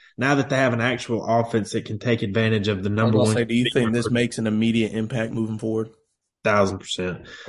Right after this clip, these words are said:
Speaker 1: Like, not saying they still don't have issues, but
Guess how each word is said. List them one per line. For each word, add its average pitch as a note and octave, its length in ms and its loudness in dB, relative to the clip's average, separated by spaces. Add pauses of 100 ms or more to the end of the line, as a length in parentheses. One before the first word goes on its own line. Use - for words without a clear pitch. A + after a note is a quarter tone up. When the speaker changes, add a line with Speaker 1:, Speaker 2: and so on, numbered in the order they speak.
(100)
Speaker 1:
Like, C3 200 4 (100)
not F#3+ 260 6
saying G3+ 240 8
they D#3+ 100 8
still D3+ 440 6
don't B2 260 2
have B2 200 -2
issues, D3 580 2 (400)
but C3 320 0